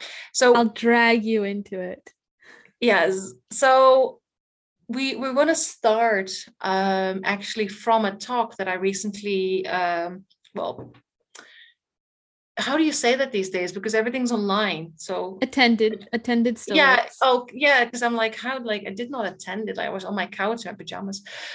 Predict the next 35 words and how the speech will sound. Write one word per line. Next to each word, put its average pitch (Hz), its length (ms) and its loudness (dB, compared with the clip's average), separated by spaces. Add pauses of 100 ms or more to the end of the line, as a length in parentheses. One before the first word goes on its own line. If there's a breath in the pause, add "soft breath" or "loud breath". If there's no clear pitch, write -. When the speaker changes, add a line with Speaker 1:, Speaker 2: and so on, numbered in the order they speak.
(160 loud breath)
Speaker 1:
Um, 220 600 2 (840)
so 269 140 4
I, - 360 2
I 233 60 2
did 294 200 0
attend, 180 500 -2
uh, 202 280 2
uh, 208 40 0
this 202 260 -2
talk, 220 640 0
uh, 196 100 -2
recently, 202 600 -2
which 190 180 -6
was 196 140 -4
organized 202 840 0
by 185 220 -2
the 190 120 -4
U 208 140 2
S 202 140 -2
Embassy 202 460 -2
in 196 80 0
Nicosia 214 520 -2
here 220 200 -6
in 214 80 -6
Cyprus, 208 600 -4 (520 loud breath)
uh, 202 260 0
with 208 140 2
assistance 220 440 -2
from 196 280 -2
the 190 80 0
European 190 400 -2
University 190 480 -6
of - 80 -10
Cyprus. - 560 -10 (400 loud breath)
And, 190 500 -2